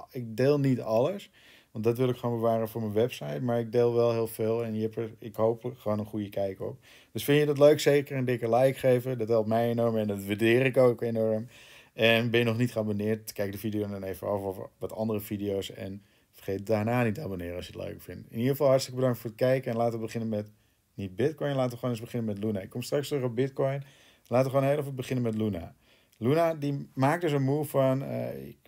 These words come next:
laat het gewoon even meten en dan voor ons houden. Want je springt hier weg. Hier zie je dus eigenlijk dit geld is heel belangrijk. Want hier spring je weg en kom je al niet meer terug. Maar deze move, die zorgt ervoor eigenlijk dat je er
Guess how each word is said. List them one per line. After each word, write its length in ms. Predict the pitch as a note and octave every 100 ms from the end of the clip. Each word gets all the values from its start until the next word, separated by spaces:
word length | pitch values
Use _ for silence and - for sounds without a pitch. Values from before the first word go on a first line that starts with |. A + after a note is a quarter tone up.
| -
laat 220 | A2+ A2
het 80 | G#2
gewoon 180 | G2+ G2
even 180 | F#2+
meten 340 | F#2 F2 F#2 G2+
en 60 |
dan 140 | G2 G2
voor 260 | - G2
ons 160 | F#2+ F#2
houden. 380 | G2 F#2+ F#2+ G2+ - _ _ _ _ _ _
Want 280 | A2+ B2 - _
je 160 | B2+ G#2+
springt 320 | - D3 F3+
hier 200 | D3+ C#3
weg. 160 | F#2+
Hier 220 | F2+ A#2 D3+
zie 160 | D3
je 60 | C3
dus 200 | A2+ B2+
eigenlijk 360 | A#2 G#2+ G#2+
dit 200 | G2 C#3+
geld 320 | C#3+ G#2 G2 A2+
is 100 | G#2+
heel 160 | F#2+
belangrijk. 420 | F#2+ A2 G#2+ F#2
Want 120 | F2+ E2+
hier 220 | G#2+ C#3+
spring 260 | C#3 A#2
je 80 | G2+
weg 400 | F#2+ B2 E3+ - _ _ _ _ _
en 100 | A2+
kom 160 | G#2+ G#2
je 60 |
al 100 | G#2
niet 100 | G#2
meer 100 | G2+
terug. 260 | G2 A2 G2+
Maar 240 | A2 G2+
deze 420 | G2+ A#2 C#3 D#3 A#2+
move, 440 | A2 G#2+ F#3 - _ _ _
die 120 | - B2
zorgt 280 | B2+ C#3
ervoor 260 | C#3+ C#3 C3
eigenlijk 380 | B2 A#2+ A#2 A2
dat 100 | A2
je 60 |
er 140 | A2